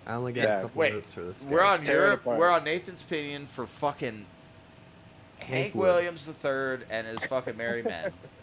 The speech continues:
Speaker 3: It's, oh, it's really called Hank Woods and what? I'm so sorry.
Speaker 2: The
Speaker 1: Hank Wood and the
Speaker 2: Hammerheads.
Speaker 1: Hammerheads.
Speaker 3: Hank Wood
Speaker 2: You
Speaker 3: and
Speaker 2: got
Speaker 3: the
Speaker 2: it.
Speaker 3: fucking Hammerheads.
Speaker 1: Yeah. So, Joey, I thought this was a, an awesome pick.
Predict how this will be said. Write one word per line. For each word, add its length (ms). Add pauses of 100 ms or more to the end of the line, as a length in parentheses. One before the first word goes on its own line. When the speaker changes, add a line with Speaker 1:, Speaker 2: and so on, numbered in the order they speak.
(100)
Speaker 3:
It's, 200 (180)
oh, 240
it's 260
really 200
called 240
Hank 260
Woods 340
and 160
what? 320
I'm 120
so 180
sorry. 560 (220)
Speaker 2:
The 160
Speaker 1:
Hank 180
Wood 140
and 260
the 40
Speaker 2:
Hammerheads. 280
Speaker 1:
Hammerheads. 240
Speaker 3:
Hank 400
Wood 320
Speaker 2:
You 80
Speaker 3:
and 80
Speaker 2:
got 120
Speaker 3:
the 80
Speaker 2:
it. 20
Speaker 3:
fucking 300
Hammerheads. 840 (580)
Speaker 1:
Yeah. 220 (480)
So, 320 (340)
Joey, 480
I 80
thought 200
this 240
was 160
a, 220 (120)
an 60
awesome 380
pick. 320